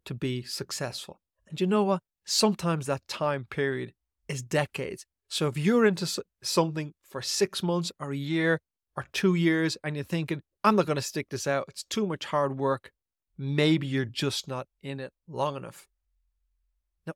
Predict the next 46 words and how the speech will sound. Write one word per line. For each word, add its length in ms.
I'm 180
not 180
talking 360
about 180
staying 360
in 80
something 440
that 220
you 180
really 440
hate 360
or 80
you've 160
decided 520
is 140
just 260
not 200
good 160
for 140
you. 120
I'm 140
talking 360
about 160
something 420
that 220
you're 100
willing 340
to 100
commit 320
to. 160
And 100
you 80
know, 220
if 220
you're 80
starting 480
in 140
any 260
endeavor, 520
I 100
think 180
it's 120
wise 540
to 160
realize 600
that 120